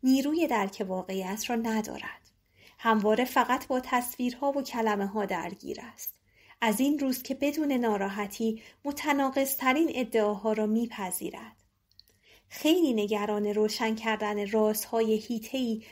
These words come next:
که به هر حال خارج از دسترسش قرار دارد نیست. در این باره به شناختهایی که به شدیدترین نحو مبهم هستند اکتفا می‌کند. جبهه‌ها، عقیده‌ها، مکانها،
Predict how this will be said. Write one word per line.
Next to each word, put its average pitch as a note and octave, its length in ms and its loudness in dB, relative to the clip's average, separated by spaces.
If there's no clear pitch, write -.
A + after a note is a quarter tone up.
که E4+ 100 0
به D#4+ 120 4
هر D4 360 2
حال D#4+ 140 4
خارج G#3 460 -2
از G3 200 -2
دسترسش G3 680 -2
قرار G3 360 -2
دارد G3 520 -2
نیست. A3 600 0
در G#3+ 140 4
این B3+ 180 2
باره A3 360 2
به D#4+ 80 0
شناختهایی D4 760 0
که D4 140 -4
به A#3+ 60 -2
شدیدترین A3 840 0
نحو B3+ 320 0
مبهم G3+ 420 -4
هستند G3+ 640 -4
اکتفا A3 520 -4
می‌کند. - 460 -12
جبهه‌ها، A3 720 2
عقیده‌ها، C4 680 0
مکانها، A3 840 0